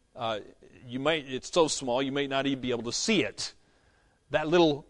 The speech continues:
black dot in that person's hand is a mustard seed. Very small.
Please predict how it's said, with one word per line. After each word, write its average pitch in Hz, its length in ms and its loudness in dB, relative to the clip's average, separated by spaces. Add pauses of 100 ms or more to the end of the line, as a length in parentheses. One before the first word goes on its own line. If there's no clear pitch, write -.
black 143 480 4
dot 170 320 6
in 139 120 -4
that 135 180 -6
person's 151 400 -4
hand 180 560 -4 (520)
is 143 140 -4
a 165 60 2
mustard 175 440 0
seed. 120 340 -6 (680)
Very 123 300 -4
small. 120 440 -6